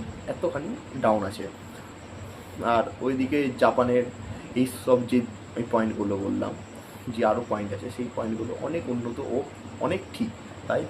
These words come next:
তাদের জিডিপি per capita ইনকামটা অনেক বেশি। তো যাই হোক, আশা করি আমি এই বিষয়টা অনেকটা সবার সামনে মোটামুটি ক্লিয়ার করতে পেরেছি। তো সবাইকে ধন্যবাদ পাশে থাকার জন্য। এটাই বা-, এইভাবে আগামী দিনে পাশে থাকবে ও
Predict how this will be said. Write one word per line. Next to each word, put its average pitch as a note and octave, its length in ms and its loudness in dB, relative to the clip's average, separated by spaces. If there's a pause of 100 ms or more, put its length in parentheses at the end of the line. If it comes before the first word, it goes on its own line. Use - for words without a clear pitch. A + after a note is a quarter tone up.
তাদের A2+ 240 0 (460)
জিডিপি C3+ 320 -2
per A#2 120 4
capita A2+ 400 -2
ইনকামটা G#2+ 580 -2 (120)
অনেক C#3+ 320 0
বেশি। A2 260 -2 (1080)
তো C3 160 -2 (100)
যাই B2+ 140 8
হোক, E3+ 180 6
আশা C3 200 2
করি C3+ 240 2
আমি B2+ 180 2
এই A#2+ 340 2
বিষয়টা A#2 460 2
অনেকটা A#2 720 0 (180)
সবার A2+ 180 2 (120)
সামনে A2 400 0 (600)
মোটামুটি A#2 460 0
ক্লিয়ার A2+ 340 4
করতে A2+ 280 -2
পেরেছি। A#2+ 240 -4 (500)
তো A#2+ 200 -2
সবাইকে A2 240 0
ধন্যবাদ A2 380 0 (100)
পাশে - 220 -8
থাকার A2 260 2
জন্য। A#2 200 -4
এটাই G#2+ 340 -2
বা-, - 400 -8
এইভাবে A2 480 2
আগামী G#2 240 -4
দিনে G#2 260 -6
পাশে G#2 240 -4
থাকবে G#2+ 280 0 (140)
ও A2+ 40 0